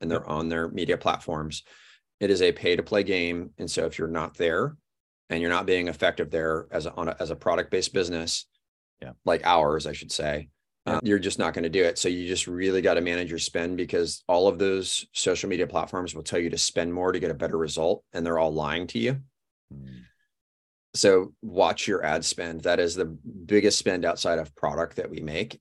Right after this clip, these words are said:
Speaker 1: and
Speaker 2: Yeah.
Speaker 1: they will bankrupt you if you're not careful, and you will have nothing to show for it.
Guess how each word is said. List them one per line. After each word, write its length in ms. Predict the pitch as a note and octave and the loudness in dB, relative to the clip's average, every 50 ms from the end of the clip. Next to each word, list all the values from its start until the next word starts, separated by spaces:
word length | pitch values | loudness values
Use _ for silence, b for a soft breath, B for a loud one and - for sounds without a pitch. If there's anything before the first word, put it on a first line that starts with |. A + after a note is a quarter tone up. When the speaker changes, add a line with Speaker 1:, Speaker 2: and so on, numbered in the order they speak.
| _ - | _ -4
Speaker 1:
and 320 | F2 F2 E2+ E2+ E2+ F2 | -2 -2 0 0 0 -2
Speaker 2:
Yeah. 140 | F2 F2 F2+ - - - _ - | -2 -4 -6 -8 -12 -16 _ 0
Speaker 1:
they 160 | F#2 F#2 F2+ | 2 4 4
will 120 | F2 F2 D#2 | 4 2 0
bankrupt 440 | D2 E2 E2 D2 - E2+ D#2+ - | 0 -2 -2 0 -2 -2 -2 -2
you 100 | E2 D#2+ | -4 -4
if 160 | D#2 D2 - - | -4 -4 -6 -6
you're 100 | D#2+ D#2+ | -4 -4
not 160 | D#2 D2+ - | -4 -6 -6
careful, 400 | - D#2 D#2 D#2 - G2 F#2+ F#2 | -4 -4 -4 -2 0 0 0 0
and 100 | F2 E2+ | 0 -2
you 60 | E2 | -2
will 100 | D#2+ E2 | -2 -2
have 140 | D#2+ D#2 E2+ | -2 -2 -2
nothing 280 | E2 D#2+ D2+ D#2+ D#2 | -4 -4 -4 -4 -6
to 80 | D2+ D2 | -4 -4
show 180 | - - D#2+ - | -4 -4 -4 -4
for 240 | - - - - | -4 -4 -4 -2
it. 100 | - - | -4 -4